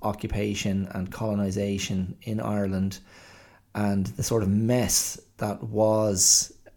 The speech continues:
segregation, the mess that was the, the partitioning of, of, um, of Northern Ireland in nineteen twenty. Um, I've enormous, you know, enormous sympathy for the, the, the, the, the Catholic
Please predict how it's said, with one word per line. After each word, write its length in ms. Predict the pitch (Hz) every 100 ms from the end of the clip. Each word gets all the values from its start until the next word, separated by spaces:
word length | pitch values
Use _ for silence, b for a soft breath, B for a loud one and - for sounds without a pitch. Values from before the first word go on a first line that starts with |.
| _
segregation, 880 | - - 110 101 95 98 98 - 101
the 80 | 98
mess 460 | 98 107 110 98 -
that 260 | 95 92
was 540 | 104 107 104 104 - -
the, 420 | 98 95 92 - B B B B B B
the 80 | -
partitioning 880 | - 120 - 120 - 113 98 87 - -
of, 560 | - 117 113 104 - - - -
of, 760 | - 104 101 98 92 95 - -
um, 720 | 95 92 90 90 87 87 90 - - _ - -
of 140 | 113
Northern 340 | 113 104 98 101
Ireland 440 | 101 101 98 92
in 180 | - 101
nineteen 340 | 95 95 92
twenty. 540 | 95 117 117 110 104 - - - - _ - - - - - -
Um, 460 | 113 104 104 101 104
I've 140 | 117 107
enormous, 720 | 101 104 107 101 - - B B B B B B B B B B B B B _
you 80 | 180
know, 100 | 156
enormous 420 | 151 160 196 147
sympathy 380 | 151 117 - 92
for 240 | - -
the, 420 | 107 117 110 110 107
the, 260 | 120 110
the, 220 | 104 107 -
the, 240 | 117 107 101
the 160 | -
Catholic 680 | - 147 165 - 117 - -